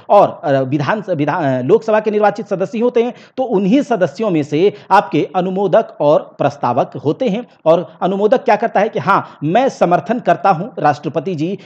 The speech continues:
जो चुनाव लड़ने जा रही हैं, मैं इनका समर्थन करता हूं और इसके नामांकन पत्र पर मैं हस्ताक्षर करता हूं। तो ये अनुमोदक का काम होता है। पचास अनुमोदक वहीं से निकल करके उनके, आ, क्या बोलते हैं, लेटर पर हस्ताक्षर करते हैं।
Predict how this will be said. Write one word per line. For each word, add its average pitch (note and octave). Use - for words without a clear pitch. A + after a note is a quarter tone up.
जो E3+
चुनाव E3+
लड़ने D3
जा D#3
रही A#3
हैं, B3
मैं F3+
इनका D#3+
समर्थन D3
करता A3
हूं A#3
और F3+
इसके F#3+
नामांकन C#3+
पत्र D3+
पर F3+
मैं D3+
हस्ताक्षर D3
करता B2+
हूं। C#3+
तो E3+
ये E3
अनुमोदक E3
का G3+
काम G3
होता F#3+
है। A3+
पचास C#3+
अनुमोदक D#3
वहीं D#3
से E3+
निकल D#3
करके E3+
उनके, F#3
आ, D3+
क्या D3+
बोलते E3
हैं, E3
लेटर D#3
पर F#3+
हस्ताक्षर C#3
करते G#3+
हैं। A3